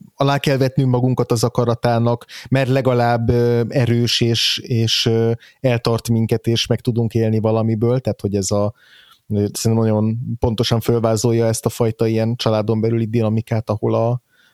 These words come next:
a szigorú és adott esetben erőszakos apának a viselkedését, ö, próbálja enyhíteni, és ugyanakkor így a, a lánya szem-,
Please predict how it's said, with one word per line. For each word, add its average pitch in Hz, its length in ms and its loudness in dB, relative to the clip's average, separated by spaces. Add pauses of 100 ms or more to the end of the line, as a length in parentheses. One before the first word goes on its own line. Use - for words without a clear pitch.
(240)
a 117 360 -2 (380)
szigorú 117 720 0
és - 400 -2 (460)
adott 110 240 -2
esetben 113 300 0
erőszakos 113 760 -2
apának 110 480 -2
a 120 240 0 (300)
viselkedését, 120 1040 0
ö, 120 380 2 (340)
próbálja 120 420 0
enyhíteni, 135 680 2
és 117 280 0
ugyanakkor 113 540 0
így 113 240 0
a, 113 240 0
a 117 60 0
lánya 117 280 2
szem-, 113 300 -2